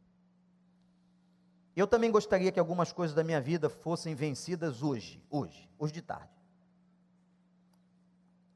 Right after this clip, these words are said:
Que logo agora, depois que acabasse a mensagem, acabasse o problema. Você também. Aquele vício, aquela situação. Mas não é bem assim.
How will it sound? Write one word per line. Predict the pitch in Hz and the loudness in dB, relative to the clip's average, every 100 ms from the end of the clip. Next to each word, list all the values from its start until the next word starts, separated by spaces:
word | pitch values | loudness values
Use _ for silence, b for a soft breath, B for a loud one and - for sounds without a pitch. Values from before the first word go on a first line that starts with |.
| _ _ | _ _
Que | - | -8
logo | 127 151 165 | 2 4 4
agora, | 113 151 156 | 6 4 4
depois | 139 156 | -2 -4
que | 151 | -4
acabasse | 135 135 143 147 | 0 2 2 2
a | |
mensagem, | 139 120 - 127 139 | -2 -6 0 2 2
acabasse | 147 147 131 135 147 | -2 0 2 0 -2
o | |
problema. | 170 156 147 104 90 - _ _ _ _ _ _ _ _ _ _ _ _ | -4 0 0 0 -8 -20 _ _ _ _ _ _ _ _ _ _ _ _
Você | 113 135 | -10 -4
também. | 160 190 170 120 - - _ _ _ _ _ b b b | 2 2 2 -2 -10 -20 _ _ _ _ _ b b b
Aquele | - 143 151 131 - _ _ _ | -6 -2 -2 -4 -6 _ _ _
vício, | 98 147 156 - - b | -6 -2 -2 -4 -18 b
aquela | 135 170 | -4 -2
situação. | 170 180 175 151 - 170 156 113 - _ _ _ _ _ _ | -2 -6 -4 -4 -2 -2 -2 -4 -12 _ _ _ _ _ _
Mas | 123 156 | 0 2
não | 170 | 4
é | 180 | 4
bem | 156 | 4
assim. | 160 - 139 95 | 0 -2 -10 -12